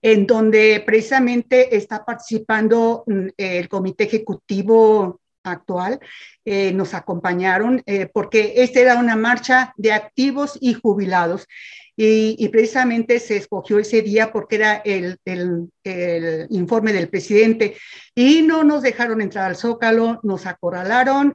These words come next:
eh, y nos quedamos, nos quedamos allí en una de las calles, ay, de, cercanas al, al Zócalo. Ahí está nuestro, eh, eh, nues-, nuestro cartel, nuestro, nuestra lona, y est-, y está también la lona de la,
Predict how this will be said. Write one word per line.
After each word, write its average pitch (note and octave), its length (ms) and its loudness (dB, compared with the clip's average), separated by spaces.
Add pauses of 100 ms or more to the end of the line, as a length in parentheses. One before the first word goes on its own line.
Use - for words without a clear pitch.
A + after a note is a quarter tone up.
eh, A#3 320 2
y C#4+ 120 2
nos B3+ 200 -2
quedamos, A3 760 -4
nos G3 180 -6
quedamos G#3+ 480 -4
allí G#3+ 400 0
en G3 80 0
una G#3 140 -4
de F3+ 40 -4
las E3+ 220 -6
calles, A3 460 0 (440)
ay, F#3+ 380 -4
de, F#3 300 -6
cercanas G#3 640 -2
al, F3 280 -6
al F3 240 -6
Zócalo. F3 640 -6
Ahí G3 220 -4
está A3 460 -4
nuestro, F3 840 -4
eh, F3 560 -4
eh, F3+ 240 -6
nues-, F#3+ 320 -6
nuestro F#3 300 -8
cartel, C4 640 2
nuestro, G3+ 460 -2
nuestra G3 340 0
lona, B3+ 500 2 (500)
y G3+ 120 0
est-, - 200 -4
y G#3 140 2
está A3+ 320 2
también G#3+ 320 0
la G3+ 120 0
lona G3+ 340 0
de F3+ 240 -4
la, E3+ 360 -4